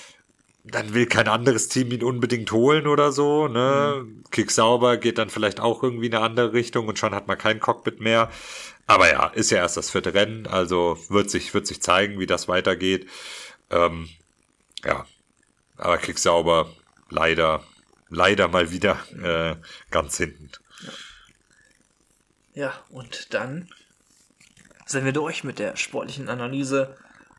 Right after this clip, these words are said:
Speaker 2: Und jetzt gibt's noch ein, noch die Awards auf die Ohren, wie immer spontan entschieden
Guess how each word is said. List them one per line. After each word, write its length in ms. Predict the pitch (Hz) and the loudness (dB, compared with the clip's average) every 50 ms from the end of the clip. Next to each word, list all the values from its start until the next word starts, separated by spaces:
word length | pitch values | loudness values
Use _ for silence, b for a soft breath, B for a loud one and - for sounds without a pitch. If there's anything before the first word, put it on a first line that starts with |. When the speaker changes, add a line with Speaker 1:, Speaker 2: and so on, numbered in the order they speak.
| B | B
Speaker 2:
Und 260 | - 135 123 123 113 | -8 -8 -8 -8 -8
jetzt 180 | - 113 113 - | -8 -10 -10 -10
gibt's 220 | - 127 117 - | -10 -10 -10 -10
noch 180 | 131 120 113 - | -10 -12 -12 -12
ein, 440 | - 107 113 113 113 113 113 - - _ _ _ | -12 -10 -10 -8 -10 -10 -12 -16 -20 _ _ _
noch 180 | 139 131 - - | -12 -12 -10 -10
die 300 | - 143 139 131 - - | -10 -10 -8 -10 -8 -4
Awards 640 | - 147 139 131 135 156 175 180 - - - - - _ | -4 -4 -2 0 0 0 0 -2 -4 -6 -8 -8 -8 _
auf 300 | 143 165 180 196 190 - | -2 -2 0 -2 -4 -6
die 200 | - - 165 - - | -8 -8 -8 -6 -4
Ohren, 500 | - 175 175 180 175 160 170 165 165 165 B B B B B | 0 2 2 2 2 2 0 0 -2 -4 B B B B B
wie 200 | B 120 123 135 | B -6 -4 -4
immer 320 | 143 147 139 135 135 127 - - | -2 -2 0 0 0 -2 -2 -6
spontan 640 | - - - - 135 131 131 - 135 127 127 131 | -10 -6 -2 -2 -2 -2 -4 -6 -6 -6 -6 -6
entschieden 600 | 127 120 123 127 - - - 127 120 127 123 123 | -6 -8 -8 -10 -10 -8 -8 -8 -8 -8 -10 -12